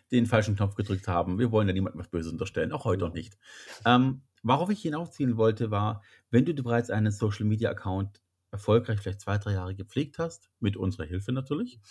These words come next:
Speaker 1: ähm, und deine, deinen, deine Mediaplanung hast, dein, deine, deine Postzeiten und alles drum und dran,
Speaker 2: Mhm.
Speaker 1: und du kriegst neuen Content, würdest du den Add-on sehen oder tatsächlich, dass dann eventuell einfach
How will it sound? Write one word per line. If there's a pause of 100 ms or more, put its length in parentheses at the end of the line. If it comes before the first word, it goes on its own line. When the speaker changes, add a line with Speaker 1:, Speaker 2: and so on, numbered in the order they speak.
(460)
Speaker 1:
ähm,
und
deine,
deinen, (420)
deine
Mediaplanung
hast,
dein,
deine,
deine
Postzeiten
und
alles
drum
und
dran, (280)
Speaker 2:
Mhm.
Speaker 1:
und
du
kriegst
neuen
Content, (240)
würdest
du
den (260)
Add-on
sehen (140)
oder
tatsächlich,
dass
dann
eventuell
einfach